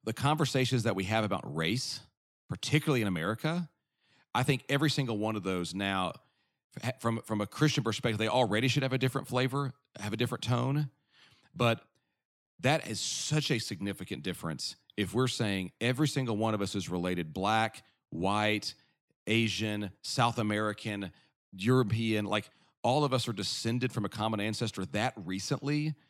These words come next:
To me, that just even if that narrative hit the ground in our world, h-, what would that do even to, to, just to know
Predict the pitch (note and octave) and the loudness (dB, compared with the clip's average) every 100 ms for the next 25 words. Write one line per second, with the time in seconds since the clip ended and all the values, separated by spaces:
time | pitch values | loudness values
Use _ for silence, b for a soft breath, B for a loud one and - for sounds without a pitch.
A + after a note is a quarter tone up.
0 | b b b - A#2+ C#3+ F3+ C#3+ C#3+ C#3+ | b b b -2 0 2 2 2 0 2
1 | D3 - - _ - F3+ A3 D3 D3 A#2+ | 0 0 -8 _ 0 0 2 0 0 -2
2 | A#2+ B2+ C3+ A#2 - B2+ - G2+ E2 F2 | -2 0 0 0 -2 -4 -4 -8 -4 -2
3 | G2 A2+ G#2+ D#2+ C#2 D2 - - G2+ F#2+ | 2 2 2 0 -6 -12 -14 -4 -2 0
4 | F#2 F#2 F2 E2+ _ _ _ E2 F2+ F#2+ | 2 0 -2 -6 _ _ _ -6 -2 -2
5 | D2 B1 - _ _ _ _ _ - - | -2 -6 -12 _ _ _ _ _ -10 -4
6 | A2+ F3+ D#4+ D4 A#3 F#2+ G#2+ F3+ - - | 2 4 4 2 -2 -2 0 2 0 0
7 | B2 F#2+ E2 C2+ - C3 - - C#3+ C#3+ | 0 0 -4 -8 -4 -4 -4 -6 -4 -2
8 | D#3 C#3 D#3 C3 | -2 0 2 0